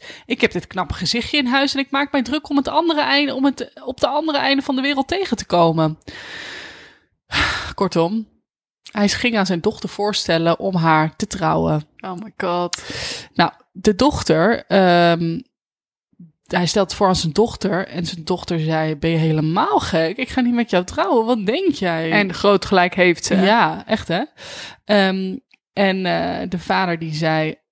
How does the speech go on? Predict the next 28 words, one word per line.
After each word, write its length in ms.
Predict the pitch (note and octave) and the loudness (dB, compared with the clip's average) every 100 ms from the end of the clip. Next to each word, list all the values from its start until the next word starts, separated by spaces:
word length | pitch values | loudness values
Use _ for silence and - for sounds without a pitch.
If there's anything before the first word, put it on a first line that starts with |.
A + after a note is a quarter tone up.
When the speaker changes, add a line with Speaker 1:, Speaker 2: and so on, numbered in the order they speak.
| _ | _
Speaker 1:
"Oké, 300 | - - D#3+ - | -6 -2 -2 -2
luister, 680 | E3+ F3+ G3+ - E3 F#3 G3+ | 2 2 2 0 -2 -2 -4
vanavond 800 | G3+ F#3 F#3+ A3 - F#3 F#3+ F3+ | -6 -2 0 0 0 -8 -6 -4
moet 220 | F3+ - | -6 -4
je 80 | F3+ | -6
nog 140 | E3+ | -4
besluiten 800 | E3+ - E3 E3+ G3 A3+ - _ | -4 0 2 2 2 -2 -4 _
of 380 | G#3 - - - _ _ | -2 -2 -10 -18 _ _
je 220 | - F#3 F3+ | -8 -4 2
deze 240 | E3+ E3+ | 2 2
verbintenis 540 | F3 D3+ F#3+ F#3+ E3 - | -2 -4 -2 -2 -4 -2
met 140 | D#3+ | -2
mij 140 | D#3 | 0
wil, 180 | D#3+ G3 | 2 2
maar 120 | E3+ | 0
als 100 | E3+ | -2
je 60 | F3 | -2
het 80 | E3+ | -2
niet 160 | A#3+ | 0
wil, 120 | A3 A3 | 0 0
gaat 140 | F#3 | -2
het 100 | - | 0
heel 100 | F#3 | 0
slecht 220 | - E3+ | 0 -2
met 140 | D#3+ - | -2 -2
je 60 | |
aflopen. 520 | D#3+ - E3 E3 - | -4 -2 -2 -2 0
Oftewel, 520 | - - D#3+ D#3+ D#3+ | 0 0 2 2 2